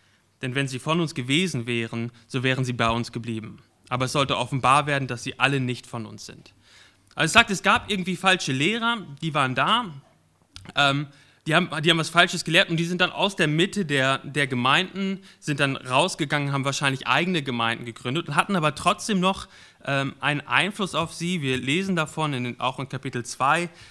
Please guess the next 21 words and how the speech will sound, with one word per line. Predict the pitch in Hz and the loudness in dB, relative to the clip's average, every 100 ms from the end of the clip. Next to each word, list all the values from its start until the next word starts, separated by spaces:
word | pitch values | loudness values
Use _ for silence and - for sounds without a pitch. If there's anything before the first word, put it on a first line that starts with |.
| - - | -20 -10
ähm, | 123 123 120 117 - | -6 -4 -4 -8 -8
Vers | 135 120 | -8 -2
sechsundzwanzig, | 139 - 143 - 120 117 - 120 - - | -4 -4 -10 -6 -6 -6 -6 -10 -12 -16
wo, | 123 123 120 | -14 -12 -8
wo, | 131 - - - | -8 -10 -16 -8
wo | 139 | -4
Johannes | 139 160 160 | 0 0 2
sagt, | 160 147 - - - | 0 -2 -6 -16 -2
„Dies | 190 233 | 0 0
habe | 202 208 | 2 0
ich | 190 | 2
euch | 165 175 - | 0 0 -2
geschrieben, | 151 - 202 165 143 | -4 -2 -2 0 -2
diesen | 151 147 | -2 -2
Brief | 156 214 | 0 0
habe | 196 165 | 0 -2
ich | 170 | -2
euch | 143 | -4
geschrieben, | 151 - 170 143 143 - - _ - | -4 -2 0 0 -4 -12 -20 _ -4
ähm, | 139 135 131 120 - _ _ _ _ _ _ | 0 0 -2 -6 -14 _ _ _ _ _ _
ähm, | 135 131 127 127 | -4 -2 -2 -6